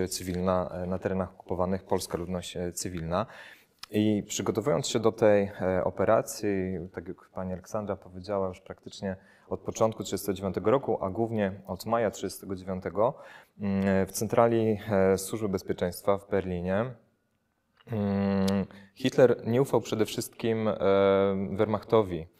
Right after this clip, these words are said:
Wehrmacht w jego opinii, e, nie był na tyle, mm, e, e,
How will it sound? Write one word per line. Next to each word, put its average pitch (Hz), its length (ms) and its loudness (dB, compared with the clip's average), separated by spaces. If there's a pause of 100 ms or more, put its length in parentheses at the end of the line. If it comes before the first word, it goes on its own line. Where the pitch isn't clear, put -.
(180)
Wehrmacht 104 560 0
w 90 160 -6
jego 101 260 0
opinii, 104 600 -4 (240)
e, 95 300 2
nie 117 140 2
był 113 120 0
na 104 160 2
tyle, 104 440 6 (380)
mm, 92 200 -2
e, - 20 2
e, 92 720 2